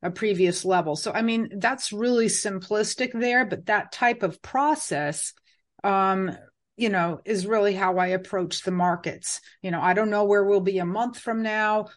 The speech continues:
Uh, I do a lot of sentiment work. I really like that a lot because it tells me indirectly sort of how much cash is on the sidelines.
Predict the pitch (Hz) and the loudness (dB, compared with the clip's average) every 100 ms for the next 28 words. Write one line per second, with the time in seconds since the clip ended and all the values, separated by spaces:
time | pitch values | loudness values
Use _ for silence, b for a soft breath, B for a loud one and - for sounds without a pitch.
0 | _ - 151 - 185 180 165 151 220 233 | _ -6 -4 0 2 2 0 0 0 0
1 | 226 170 175 170 180 196 196 208 185 - | 0 0 0 0 2 2 2 0 -2 -4
2 | 208 214 220 156 214 214 220 180 180 190 | -2 0 -2 -2 0 0 0 0 0 2
3 | 202 202 185 180 175 180 175 180 - 170 | 4 4 2 0 -2 -2 0 0 0 -4
4 | 160 175 - 175 170 180 - - 208 196 | 0 0 0 -4 -4 -4 -6 -2 2 2
5 | 175 185 175 175 b b 208 196 196 196 | 2 0 -2 -2 b b -2 0 2 2
6 | 196 185 180 180 170 190 175 147 - 175 | 2 0 0 -2 0 -2 -2 -4 -4 -2
7 | 165 165 185 160 165 156 151 - 165 175 | 0 2 0 0 0 -2 -4 -2 2 2
8 | 185 208 220 240 | 4 2 2 0